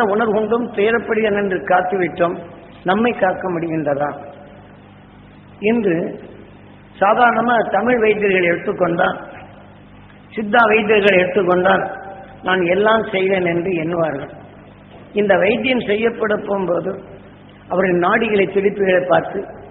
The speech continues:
என்ன சொல்லுகிறார் என்று, எப்படி இருக்கின்றால் நுகர்ந்து அறிவார்கள்.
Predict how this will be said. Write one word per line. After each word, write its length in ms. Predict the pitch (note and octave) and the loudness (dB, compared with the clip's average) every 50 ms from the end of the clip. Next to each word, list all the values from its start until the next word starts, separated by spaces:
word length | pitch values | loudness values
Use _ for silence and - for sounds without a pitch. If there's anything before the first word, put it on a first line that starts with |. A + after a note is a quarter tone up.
| - - - - - - - - | -20 -20 -20 -20 -20 -20 -8 -2
என்ன 260 | D#3+ E3+ F#3+ A3 A#3+ A3 | 0 2 2 2 2 0
சொல்லுகிறார் 540 | F3+ - G3 A3 A#3+ B3 A3+ A3 G#3+ G#3 G3 | 0 0 -2 -2 0 0 2 2 2 2 2
என்று, 220 | F#3+ F#3+ G3+ G3+ - F3+ | 2 0 -2 -2 -2 -2
எப்படி 280 | F3+ F3+ - A#3 A3+ | -2 -4 -2 0 0
இருக்கின்றால் 440 | G3+ F#3 F#3 F3 F3+ F3+ G3 G#3 G3 | 2 2 2 0 0 0 0 0 0
நுகர்ந்து 380 | E3+ E3 E3+ F#3 G3+ G3+ F3+ E3+ | 0 0 0 0 0 -2 -2 -2
அறிவார்கள். 460 | D#3+ E3 D#3+ D#3+ D#3 C3+ - - | -4 -4 -4 -4 -4 -6 -8 -12